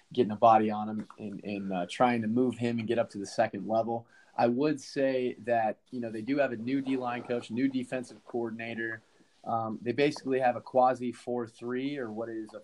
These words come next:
four two five. So for the,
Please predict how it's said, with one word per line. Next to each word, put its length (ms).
four 200
two 320
five. 520
So 420
for 120
the, 320